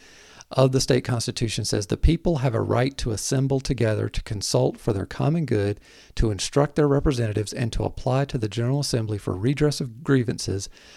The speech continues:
but secret political societies are dangerous to the liberties of a free people and shall not be tolerated." So essentially, this is probably what you think it means, the right of assembly and petition. In other words,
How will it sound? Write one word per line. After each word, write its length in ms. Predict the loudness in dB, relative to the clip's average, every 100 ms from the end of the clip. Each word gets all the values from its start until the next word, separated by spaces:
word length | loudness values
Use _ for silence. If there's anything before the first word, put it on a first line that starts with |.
| -18
but 180 | -2 0
secret 380 | 2 0 0 -2
political 340 | 0 0 -2
societies 560 | -2 0 0 0 -2 -4
are 60 | -2
dangerous 380 | 2 0 0
to 120 | -4 -4
the 80 |
liberties 400 | -2 -2 0 -2
of 80 | -2
a 80 | -4
free 300 | -2 0 2
people 420 | 0 -2 -2 -2
and 80 | -2
shall 160 | -4 -2
not 200 | -2 -4
be 80 | -4
tolerated." 480 | -2 -2 -6 -8 -12 -18 -20 -14
So 160 | 0 0
essentially, 440 | 2 -2 -2 -2
this 240 | 0 0
is 200 | 0 -2 -6 _ -2
probably 240 | 4 4 4
what 180 | 2
you 80 | -2
think 220 | 0 0
it 100 | 0
means, 160 | -4 -4
the 120 | -2
right 220 | 0 0
of 60 | 0
assembly 460 | 0 2 2 2 2
and 80 |
petition. 380 | 0 -2 -2 -2
In 120 | 0
other 140 | 2 4
words, 240 | 4 2